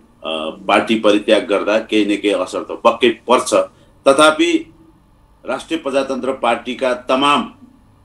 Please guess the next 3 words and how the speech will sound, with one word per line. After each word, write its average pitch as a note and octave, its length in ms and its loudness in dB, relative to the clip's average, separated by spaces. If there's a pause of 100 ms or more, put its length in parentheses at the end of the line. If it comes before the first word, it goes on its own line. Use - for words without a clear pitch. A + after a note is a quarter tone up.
(140)
अ, F2 360 -6 (1000)
सदस्यहरू, A#2+ 760 0
योद्धाहरू A2+ 800 0